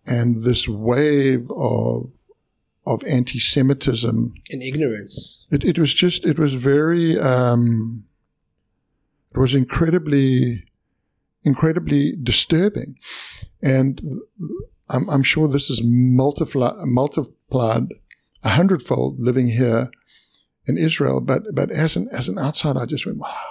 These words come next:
Speaker 1: this is, this is just so terrible." And then when I, when I got the call from Amarin and Arthur about,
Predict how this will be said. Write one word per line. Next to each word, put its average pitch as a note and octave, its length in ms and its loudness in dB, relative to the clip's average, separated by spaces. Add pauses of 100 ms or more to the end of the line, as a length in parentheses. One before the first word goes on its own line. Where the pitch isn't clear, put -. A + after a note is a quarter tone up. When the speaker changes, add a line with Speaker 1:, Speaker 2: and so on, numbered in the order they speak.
(220)
Speaker 1:
this - 140 -14
is, - 260 -4
this - 200 -2
is C#3 60 -6
just - 320 -4 (460)
so - 180 2
terrible." D#3+ 400 2
And B2+ 120 2
then C3+ 120 4
when C3+ 140 4
I, D#3 200 0
when C#3+ 180 2
I C3 60 2
got C#3 200 0
the - 60 -20
call C#3 480 0 (1800)
from A#2+ 180 2
Amarin B2 560 0 (300)
and A#2+ 140 -2
Arthur B2 240 0
about, A#2+ 280 -2